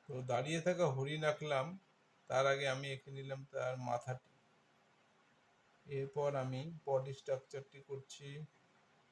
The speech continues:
দেখবে ভালো করে, তারপর আঁকবে।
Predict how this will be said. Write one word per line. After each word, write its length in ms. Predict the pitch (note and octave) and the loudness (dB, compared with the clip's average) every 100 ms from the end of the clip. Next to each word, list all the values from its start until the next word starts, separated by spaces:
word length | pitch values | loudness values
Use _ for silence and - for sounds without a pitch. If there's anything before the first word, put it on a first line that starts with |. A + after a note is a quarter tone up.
| _ _ _ _ _ _ _ _ _ _ - F#3 C3+ | _ _ _ _ _ _ _ _ _ _ -20 -16 -6
দেখবে 360 | C#3+ C#3+ D3 | -6 -6 -4
ভালো 240 | C3+ C3+ C#3 | 0 0 0
করে, 240 | D3 C#3+ C#3 | -2 0 0
তারপর 500 | C3+ B2+ B2+ C#3+ C3 | 4 4 4 0 2
আঁকবে। 380 | B2 B2+ - | 2 -2 -14